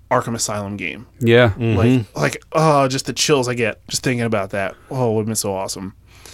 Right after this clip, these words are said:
Speaker 1: Um, there's a couple things in here I'm just not entirely sure on the source, but I'll, I'll say it. Take these with a grain of salt.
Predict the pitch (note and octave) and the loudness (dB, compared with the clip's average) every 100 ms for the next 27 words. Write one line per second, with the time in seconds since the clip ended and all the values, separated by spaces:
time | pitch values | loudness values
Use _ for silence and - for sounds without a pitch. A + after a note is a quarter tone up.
0 | - - _ _ _ - C#3 C3+ C3 C3+ | -20 -20 _ _ _ 0 4 4 4 0
1 | - - - - C4+ A3+ A3+ F#3+ G3 F3+ | -6 -20 -20 -10 -6 2 2 4 2 4
2 | F3 E3 D#3 C#3+ C3+ C#3 C3+ - C3 - | 2 2 2 0 0 0 0 -2 -6 0
3 | C#3+ B2+ B2 - C#3 B2 A#2+ - C#3 C#3 | 2 2 0 -2 0 0 -4 -4 -2 -2
4 | - - - - - - - B2+ A#2 - | -2 -8 -14 -20 -20 -16 0 2 2 0
5 | - C3 A#2+ G#2+ A#2+ A2+ D3 C3 C3 - | 0 2 2 2 0 0 2 0 -2 -8
6 | F#2+ - D3 C3+ C3 C3 A#2 B2+ A#2+ A2+ | -16 -6 -4 0 0 -2 -4 -2 0 0
7 | C3 A#2+ - | 2 0 -2